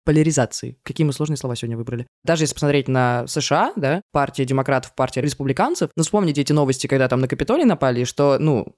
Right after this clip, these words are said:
радикализация практически уровня гражданской войны. И мне вот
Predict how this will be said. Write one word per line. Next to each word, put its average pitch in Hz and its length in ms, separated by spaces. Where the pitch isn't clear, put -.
радикализация 151 800
практически - 540
уровня 196 200
гражданской 151 440
войны. 151 280
И 156 100
мне 208 240
вот 233 240